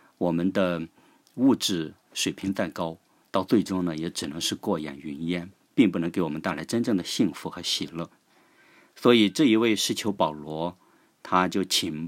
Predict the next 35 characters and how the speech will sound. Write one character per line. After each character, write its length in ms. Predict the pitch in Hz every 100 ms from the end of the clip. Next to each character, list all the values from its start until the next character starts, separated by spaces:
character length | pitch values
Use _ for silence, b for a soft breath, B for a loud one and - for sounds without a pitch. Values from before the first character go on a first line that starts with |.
| -
巴 120 | 110
拿 120 | 104
巴、 280 | 85 92 95
扫 260 | - 90 76
罗 320 | 71 76 80 _
想 280 | - - 76
听 220 | - 107
神 180 | 98 80
的 80 | 78
道， 240 | - 87 b b b b b b
结 140 | 143
果 160 | 139 107
呢， 100 | 110
行 240 | - -
法 200 | 87 92
术 260 | 82 - 101
的 100 | 85
以 140 | 78
律 140 | 78 107
马， 540 | 95 - - - - b b b b b -
他 160 | 90
就 140 | 90 90
来 140 | 90
抵 220 | 90 147
挡 200 | 135 98
使 220 | - -
徒， 340 | 73 - 85 85
要 140 | 95
叫 160 | 90 82
防 380 | - - 82 110
波 260 | 104 95
不 120 | 95
信 260 | 123 - 98
真 200 | 95 87
道。 180 | 85